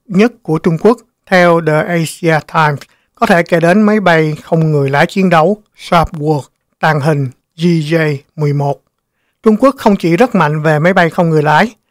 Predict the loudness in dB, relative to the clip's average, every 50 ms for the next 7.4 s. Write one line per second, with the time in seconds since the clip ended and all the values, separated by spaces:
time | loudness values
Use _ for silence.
0 | _ _ _ _ _ 0 2 2 2 2 2 0 0 -2 -2 -4 -6 -6 -6 -4
1 | -2 0 0 0 0 0 0 0 0 0 -2 -4 -4 -2 0 0 0 0 0 -2
2 | 0 -2 -2 -4 -8 _ _ _ _ _ _ _ _ _ _ _ -2 -2 0 0
3 | 0 0 2 0 0 -2 0 0 0 0 0 -2 -2 -2 -2 -2 -2 -2 0 0
4 | -2 0 2 2 2 2 2 0 0 -2 -2 -2 -2 -4 -6 -6 -4 -4 -4 -4
5 | -4 -6 -4 -4 -4 -2 0 2 2 2 2 0 -4 _ _ _ _ _ _ -4
6 | -4 -2 -2 -4 -6 -2 -2 0 0 0 -2 -4 -4 -4 -2 0 0 0 -2 -2
7 | 0 0 0 0 0 -2 -6 -6